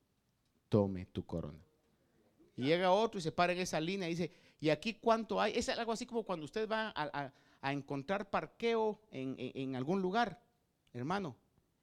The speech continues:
Y de repente usted le va a echar coras y dice, "No, tiene dos horas". Usted dice, "Ah, qué bueno". ¿Ya?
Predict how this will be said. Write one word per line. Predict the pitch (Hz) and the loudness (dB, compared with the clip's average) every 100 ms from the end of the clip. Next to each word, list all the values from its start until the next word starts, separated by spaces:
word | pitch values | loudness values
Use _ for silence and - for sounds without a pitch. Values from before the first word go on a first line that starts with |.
| _ _ _ | _ _ _
Y | 147 | -2
de | 135 | 0
repente | 135 135 202 208 | 0 0 -2 -4
usted | 190 208 | -4 -2
le | 196 | 0
va | |
a | 202 | 0
echar | 208 185 | -2 -4
coras | 247 262 240 - _ _ _ _ | -2 -2 -4 -12 _ _ _ _
y | 160 | -6
dice, | 180 196 175 | -6 -8 -10
"No, | 165 247 254 - _ _ | -10 -10 -10 -14 _ _
tiene | - 220 202 | -12 -8 -6
dos | 202 | -8
horas". | 226 220 | -10 -12
Usted | - 254 | -14 -16
dice, | - 311 | -14 -14
"Ah, | 349 339 _ _ _ _ _ _ _ _ | -16 -18 _ _ _ _ _ _ _ _
qué | - | -12
bueno". | 202 233 208 _ | -10 -10 -14 _
¿Ya? | _ | _